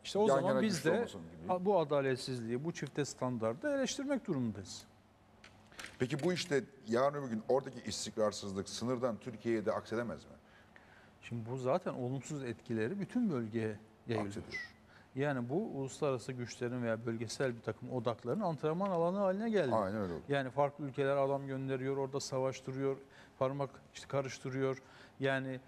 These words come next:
Speaker 1: Suriye'de Suriyelilerin dışında birçok odağın, gücün,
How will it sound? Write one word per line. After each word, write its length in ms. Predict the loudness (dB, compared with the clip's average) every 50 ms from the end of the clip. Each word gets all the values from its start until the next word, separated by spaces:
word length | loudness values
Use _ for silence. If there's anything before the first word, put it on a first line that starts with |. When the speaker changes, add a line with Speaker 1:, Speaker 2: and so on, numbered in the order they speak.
| -18 -20 -14
Speaker 1:
Suriye'de 640 | -12 -6 0 2 4 4 6 4 4 4 4 2 0 0
Suriyelilerin 800 | 0 -2 0 0 2 2 2 2 2 0 0 -2 -4 -6 -6
dışında 480 | -6 -4 -4 -2 -2 0 0 0 0 -2
birçok 260 | -2 0 0 0 0 0 0
odağın, 460 | 0 2 4 4 2 2 2 0 -2
gücün, 400 | -4 -4 -2 0 0 0 -2 -2